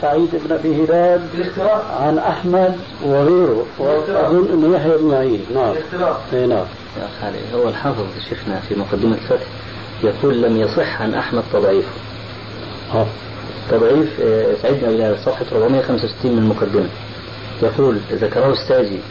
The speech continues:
Speaker 3: وقال عن أحمد ولم يصح عن أحمد تضعيفه". فكلمة "لم يصح عن أحمد تضعيفه" يبقى أحمد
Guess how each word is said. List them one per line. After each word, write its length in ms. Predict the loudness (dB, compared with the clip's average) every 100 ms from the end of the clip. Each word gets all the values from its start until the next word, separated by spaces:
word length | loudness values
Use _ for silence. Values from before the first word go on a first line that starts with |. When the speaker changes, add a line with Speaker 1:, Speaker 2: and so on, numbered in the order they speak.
| -4
Speaker 3:
وقال 360 | -2 0 0 0
عن 160 | -2
أحمد 280 | -2 0 0 2
ولم 240 | 2 4
يصح 360 | 2 0 -2 -2
عن 100 | -4
أحمد 200 | -4 -2 0
تضعيفه". 320 | 2 2 0 -10 -14 -14 -14 -14 -14 -14 -14 -14 -8 -2
فكلمة 360 | 2 4 4 2
"لم 120 | 2 2
يصح 300 | -2 -4 -2
عن 100 | -2
أحمد 220 | -2 -2
تضعيفه" 320 | 0 2 2 0
يبقى 560 | 2 2 2 2 2
أحمد 320 | 2 2 0